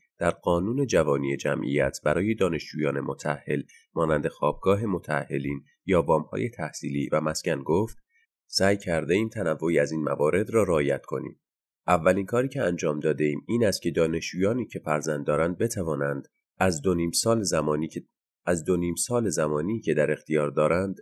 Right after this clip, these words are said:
استفاده کنند." وی ادامه داد:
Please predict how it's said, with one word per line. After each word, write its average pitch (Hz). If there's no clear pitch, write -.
استفاده 80
کنند." -
وی 90
ادامه 73
داد: 98